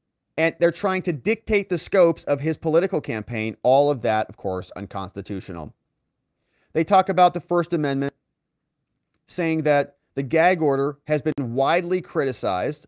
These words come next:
all over the place, and it imposes a heckler's veto. You can't chill the speech based upon the reaction to the speaker. This gag order also shields public figures from criticism.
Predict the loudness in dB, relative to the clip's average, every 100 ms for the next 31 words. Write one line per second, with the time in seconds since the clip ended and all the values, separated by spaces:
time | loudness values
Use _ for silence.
0 | 0 2 2 0 -2 -8 -8 -10 -10 -12
1 | -20 _ _ _ _ _ _ _ _ _
2 | _ _ _ _ _ _ _ _ _ -2
3 | 0 -2 -2 -2 -2 0 2 2 0 -2
4 | -2 -2 -2 -6 -4 -2 -2 -2 -8 _
5 | _ _ _ _ -10 -10 -8 -8 -4 -4
6 | -6 _ _ _ _ -12 -2 2 2 0
7 | -6 -4 -4 -4 -14 _ _ _ -8 -4
8 | -4 -4 -6 -4 -2 -2 0 0 -2 -4
9 | -8 -8 -6 -4 -4 -6 _ _ _ -10
10 | -6 -4 -4 -8 -14 _ _ _ _ _
11 | _ _ _ _ _ -6 -4 0 2 2
12 | 2 2 2 4 4 4 0 -4 -4 -8
13 | -10 -4 0 0 0 -2 0 -2 -4 -4
14 | -2 -4 -6 -8 -4 -4 -4 -6 -6 -12